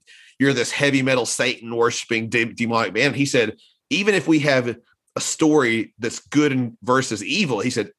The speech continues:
"good always triumphs over evil in all of our stories." And I was thinking, I don't know if I've ever noticed it or thought about it, but I was like, "That's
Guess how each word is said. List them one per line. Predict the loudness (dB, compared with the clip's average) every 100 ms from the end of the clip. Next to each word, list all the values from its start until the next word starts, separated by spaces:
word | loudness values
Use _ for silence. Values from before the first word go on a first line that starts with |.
| _ -20 -6
"good | 2 4 2
always | 4 4 4 2 -2
triumphs | -4 0 0 -2 -4
over | -4 -4
evil | -2 0 0 -2
in |
all | -2 0 2
of | 0
our | -4
stories." | -2 0 2 0 0
And | 0
I |
was | 0 0
thinking, | -4 -6 -8 _ _ _ _ _ _ -4
I | 0
don't |
know | 2
if | 4
I've | 2
ever | 2
noticed | 2 2 2 2 0
it |
or | 0
thought | 2 2 2
about | 2 2
it, | 2
but |
I | 0
was | -2
like, | -4
"That's | -4 -4